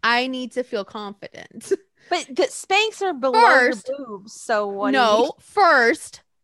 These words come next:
Speaker 1: I'm already not gonna be confident. And two, I need to feel confident if I'm already not confident. So you know what? Yeah,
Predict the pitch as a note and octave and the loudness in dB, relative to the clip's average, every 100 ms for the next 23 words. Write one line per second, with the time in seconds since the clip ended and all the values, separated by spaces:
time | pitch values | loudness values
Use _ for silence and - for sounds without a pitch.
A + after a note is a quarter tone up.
0 | _ - B3+ B3+ B3+ C#4 B3 C#4 C4+ C#4 | _ 0 2 2 2 0 -2 -2 -4 -4
1 | D4+ E4+ D#4+ F#3+ - - B3+ - G#4 G4 | -2 -2 -2 -8 -10 -6 -6 0 2 2
2 | - D#4+ F#4 A#4 B4+ A#4+ A4 G#4+ G#4+ G#4 | 2 -2 -2 -2 -2 0 -2 0 2 2
3 | A4 C4+ A#3 C#4+ B3+ B3+ C4+ B3 B3+ - | 2 0 0 0 0 0 0 0 -2 0
4 | B3 A3 F3 A#2+ - C4 A#3 A#3+ D4 D#4+ | -2 -2 -6 -12 -6 -2 -2 -2 -2 0
5 | D#4 - _ _ _ _ _ _ _ _ | 0 -2 _ _ _ _ _ _ _ _
6 | _ _ _ - A3+ F#4+ A4 - - | _ _ _ -14 -2 2 2 2 -4